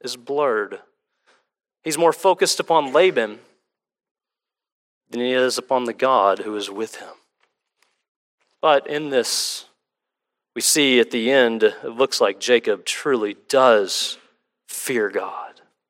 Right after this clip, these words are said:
that he truly does see God. But right now, it looks like Jacob is fearing this man more than he fears God. But it looks like Jacob will not stay there,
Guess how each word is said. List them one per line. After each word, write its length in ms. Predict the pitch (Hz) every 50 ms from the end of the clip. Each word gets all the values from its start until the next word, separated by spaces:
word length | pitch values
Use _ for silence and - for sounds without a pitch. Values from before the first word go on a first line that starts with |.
| _ _ _ _ _ _ _ _ _
that 60 | 139
he 40 | 135
truly 380 | 127 - 190 175 170 156 151 135
does 340 | - - 160 175 180 175 -
see 240 | - - 160 143
God. 340 | 123 123 127 123 120 123 123
But 100 | 151 160
right 300 | 156 185 196 202 - -
now, 300 | 175 190 202 185 160 151
it 80 | 147 143
looks 280 | 151 - - - -
like 180 | 180 156 151 127
Jacob 360 | - 165 160 156 - 165 156 156
is 120 | 147 -
fearing 720 | - - - - - 202 190 185 185 180 175 175 175 165 - - - - _ _
this 200 | 170 160 - -
man 480 | 165 165 170 196 190 156 131 127 127 135
more 260 | 143 143 151 156 151
than 140 | 143 143 147
he 80 | 147
fears 400 | 135 - - 156 156 151 147 139
God. 420 | 127 147 139 131 131 135 139 135 -
But 160 | 185 180 180
it 120 | 180 180
looks 240 | 180 180 175 - -
like 160 | 180 165 139
Jacob 320 | - 170 165 156 - 160 147
will 100 | 156 156
not 160 | 160 156 -
stay 460 | - - - - - - 127 123 123
there, 340 | 104 110 101 98 95 -